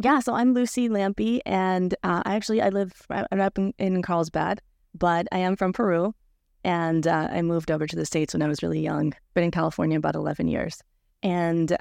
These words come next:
I live in, uh, just, you know, up the s-, uh, up, up the street with my husband, Ryan. We've been married almost seventeen years,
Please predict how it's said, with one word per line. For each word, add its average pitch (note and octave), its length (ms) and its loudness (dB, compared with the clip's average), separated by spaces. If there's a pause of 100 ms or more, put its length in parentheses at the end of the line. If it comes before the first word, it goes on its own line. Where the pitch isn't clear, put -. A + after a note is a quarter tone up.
(100)
I E3+ 200 0
live E3 300 0
in, E3+ 360 0 (260)
uh, E3+ 80 -2
just, - 380 -6
you F#3+ 60 2
know, E3+ 260 0
up F#3 120 0
the F3+ 60 -4
s-, - 200 -6
uh, F#2+ 180 -2
up, G#3 140 0 (180)
up A3+ 140 -2
the - 60 -20
street F#3 320 -2 (380)
with F#3 260 2
my F3 120 2
husband, F3 360 0
Ryan. E3 400 0
We've F3 140 0
been E3 140 0
married D#3 220 2
almost D3+ 260 0
seventeen E3 420 0
years, D#3+ 460 -2